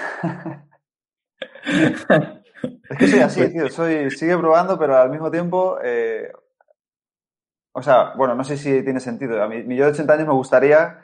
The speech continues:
Speaker 1: haber mirado atrás y haber probado un montón de cosas. Y,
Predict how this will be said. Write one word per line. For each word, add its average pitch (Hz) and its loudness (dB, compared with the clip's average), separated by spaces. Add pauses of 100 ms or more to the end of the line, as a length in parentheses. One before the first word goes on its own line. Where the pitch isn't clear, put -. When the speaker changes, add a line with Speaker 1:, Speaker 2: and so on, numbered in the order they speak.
(200)
Speaker 1:
haber 117 4
mirado 135 4
atrás 143 2
y 139 -4
haber 117 0
probado 123 4
un 131 -4
montón 117 -10
de 107 -10
cosas. 104 -16
Y, 110 -12